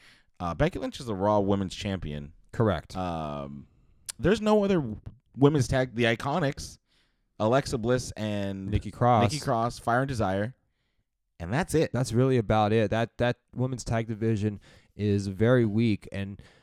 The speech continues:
Speaker 1: And that's going across Raw and SmackDown.
Speaker 2: I mean, and you can even go into N X T if you want as well.
Speaker 1: N X T w-, women's tag team is there. You can throw it,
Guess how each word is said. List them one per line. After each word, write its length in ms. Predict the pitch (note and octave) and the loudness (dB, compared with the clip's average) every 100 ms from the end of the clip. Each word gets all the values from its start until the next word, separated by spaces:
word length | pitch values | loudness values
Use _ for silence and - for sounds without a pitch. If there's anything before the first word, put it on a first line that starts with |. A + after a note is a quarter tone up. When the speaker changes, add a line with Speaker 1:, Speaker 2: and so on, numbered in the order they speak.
| _ | _
Speaker 1:
And 100 | B2 | -2
that's 140 | F3 - | 0 4
going 180 | F#3+ D#3+ | 6 6
across 400 | - C#3 B2 B2 | 4 2 4 4
Raw 160 | A#2+ | 4
and 180 | A2 C3+ | 4 -2
SmackDown. 500 | - E2 - B1+ C#2 | -2 -6 -8 -12 -8
Speaker 2:
I 80 | B2+ | -2
mean, 220 | C#3 C#3 | 0 0
and 80 | C3 | 0
you 60 | D#3+ | 0
can 120 | G3 | 0
even 180 | A3+ D#3+ | -4 4
go 180 | D3 D3+ | 6 6
into 140 | D3 | 4
N 140 | B2 | -2
X 180 | C3 - | -2 -4
T 200 | - B2+ | -2 0
if 140 | B2 - | 0 0
you 100 | G2 | 0
want 260 | G2+ A2+ | 0 0
as 120 | F#2+ F#2 | 0 2
well. 340 | G#2 A2 D#2+ | 2 2 2
Speaker 1:
N 120 | D#3+ | 0
X 160 | F3+ - | -2 -4
T 80 | F#2+ | -8
w-, 420 | G2 A#2+ E3 C3+ A2 | -8 -2 -2 -2 -2
women's 300 | C#3+ F3 D3 | 0 2 0
tag 240 | - A3+ | -6 -8
team 160 | - B2 | -6 -4
is 140 | F#2 | -2
there. 260 | F2+ D#2+ D#2 C2 | -2 -2 -6 -4
You 140 | D3 | 0
can 120 | A#3 | 0
throw 240 | F3 C#3+ E3+ | 2 4 4
it, 100 | B2+ | 2